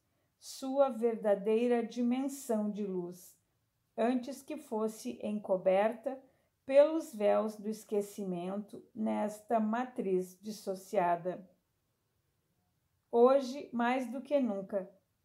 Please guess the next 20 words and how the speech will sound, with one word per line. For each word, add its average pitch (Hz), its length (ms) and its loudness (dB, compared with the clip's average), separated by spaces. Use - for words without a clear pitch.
vocês 247 400 -2
devem 254 440 0
ir 247 180 -2
para 226 220 4
o 220 60 -2
interior 208 520 0
de 202 120 -8
vocês, 214 840 -4
como 233 440 2
ao 233 200 8
exterior 233 520 2
de 220 120 -6
vocês, 220 680 -4
para 214 320 2
uma 208 260 2
libertação 240 1080 0
total, 190 760 -2
assinalando 214 960 0
em 220 80 0
vocês, 208 840 -2